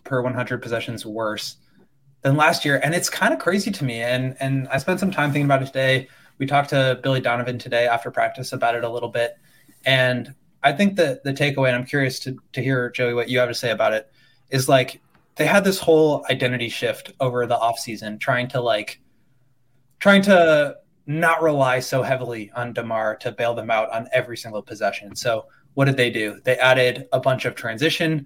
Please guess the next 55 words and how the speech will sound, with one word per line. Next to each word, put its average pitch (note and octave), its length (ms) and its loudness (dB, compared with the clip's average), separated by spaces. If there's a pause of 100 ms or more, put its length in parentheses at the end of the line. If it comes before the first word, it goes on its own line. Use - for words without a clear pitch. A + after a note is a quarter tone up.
(160)
They're B2 100 -8
trying A#2+ 220 -2
to A2 80 -6
move C3+ 240 -2
the D3+ 80 0
ball C3 240 2
more C3 160 0
in A2+ 80 -4
the G#2+ 60 -10
half C3+ 220 0
court. B2 220 -2
I A#2 40 -10
think A2+ 200 -14
they're, A2+ 160 -8
like, G2+ 360 -4 (320)
number B2+ 220 -2
two C#3 260 0
in C3+ 80 2
the B2+ 80 -4
league B2 340 -4
in A2 300 -10
passes B2+ 720 -4
per A#2+ 180 -10
game, B2+ 460 -4 (420)
which - 80 -12
is - 40 -12
kind C3+ 160 0
of C3 40 0
a C3 40 0
silly C3+ 540 0 (300)
number, C3 380 0
but, B2+ 200 0
like, A2+ 320 -2 (280)
they C#3+ 80 0
were C3 80 2
twenty-fifth C3+ 480 -2
last A2+ 280 -2
year. G#2+ 120 -10
So - 120 -2
there's, C#3+ 160 -2
there's F3+ 180 0
a G3+ 40 4
big F#3+ 480 0 (240)
gap C3+ 400 2
in A#2 380 -10 (160)
style C3 500 2
of A2+ 160 -8
play. A#2+ 360 -2
I B2 100 -8
don't C3 140 -6
think C3+ 260 -4
that A#2 280 -4
it's B2+ 160 -8
really B2+ 160 -2
reflected A#2+ 560 -6